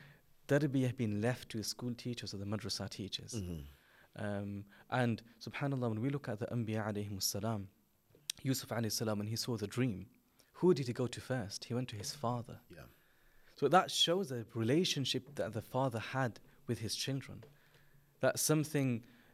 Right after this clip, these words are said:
Speaker 1: that Yusuf alayhi salam was confused about, he approached his father first.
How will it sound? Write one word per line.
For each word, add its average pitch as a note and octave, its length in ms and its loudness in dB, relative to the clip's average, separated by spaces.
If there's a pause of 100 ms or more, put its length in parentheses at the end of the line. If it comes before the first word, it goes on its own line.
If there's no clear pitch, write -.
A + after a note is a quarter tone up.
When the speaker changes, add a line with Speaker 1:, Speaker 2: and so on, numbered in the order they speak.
(140)
Speaker 1:
that C3+ 220 4 (140)
Yusuf C3+ 280 0
alayhi B2 220 4
salam A#2+ 220 -2
was G#2 120 -2
confused D3 600 0
about, E3 500 -2 (840)
he - 160 -4
approached C#3 440 0
his G#2+ 160 -2
father A2 360 0
first. - 560 -6